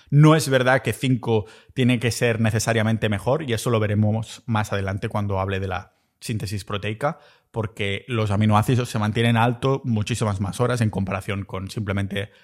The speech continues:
el pico de síntesis proteica, y es por esto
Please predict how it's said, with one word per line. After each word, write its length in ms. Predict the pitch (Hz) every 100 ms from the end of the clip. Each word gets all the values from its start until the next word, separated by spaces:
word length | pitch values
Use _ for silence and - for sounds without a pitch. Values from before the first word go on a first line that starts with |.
| _
el 160 | 120 110
pico 240 | 113 113
de 80 | 104
síntesis 440 | - 104 101 98
proteica, 480 | - 104 101 101 110
y 80 | 110
es 100 | -
por 160 | 104 98
esto 360 | - 104 98